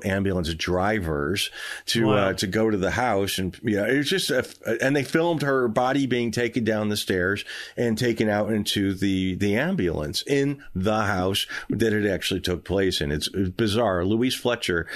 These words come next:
Speaker 1: plays the mother in the movie, and
Speaker 2: Mm.
Speaker 1: they filmed on the A and M Records lot in the, in the sound, in the, uh, studio where they actually recorded on La Brea, where you used to work.
Speaker 2: Yep.
Speaker 1: And, um,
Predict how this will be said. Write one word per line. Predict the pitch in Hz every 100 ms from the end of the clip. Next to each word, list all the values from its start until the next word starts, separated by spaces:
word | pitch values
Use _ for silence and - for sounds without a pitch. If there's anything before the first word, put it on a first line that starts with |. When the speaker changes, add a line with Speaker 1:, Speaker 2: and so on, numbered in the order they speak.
| - -
Speaker 1:
plays | 107 95
the | 98
mother | 90 98 82 80
in | 80
the | 78
movie, | 90 92 76 71 67 - - - -
and | 90
Speaker 2:
Mm. | 87
Speaker 1:
they | 95
filmed | 104 143 131
on | 123 127 127
the | 131
A | 113 123
and | 120
M | 117 107
Records | 98 98 101 92 -
lot | 85 78 80 104 -
in | 110 101
the, | 98 -
in | 113
the | 117
sound, | 104 101 90 95 -
in | - 104
the, | 101 98
uh, | 92 90
studio | - - 123 110 104 98
where | 95
they | 92
actually | 92 92 104
recorded | 95 - 92 90 98 98 - -
on | 92 92
La |
Brea, | 92 87 82 78 87 107
where | - 98
you | 90
used | 90 87 -
to |
work. | 85 76 73 107 - - - - -
Speaker 2:
Yep. | 135
Speaker 1:
And, | 92 92 98
um, | 95 92 90 80